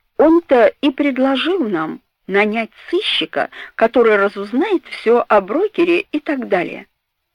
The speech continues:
Она опять помолчала. "Он сам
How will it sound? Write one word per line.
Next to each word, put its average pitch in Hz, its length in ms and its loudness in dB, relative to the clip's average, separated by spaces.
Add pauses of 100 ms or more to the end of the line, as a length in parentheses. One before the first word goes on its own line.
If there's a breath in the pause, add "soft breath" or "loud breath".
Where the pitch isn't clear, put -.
(340)
Она 185 260 -6
опять 233 300 -8 (300)
помолчала. 190 640 -6 (460)
"Он 202 200 -8 (140)
сам 277 240 -6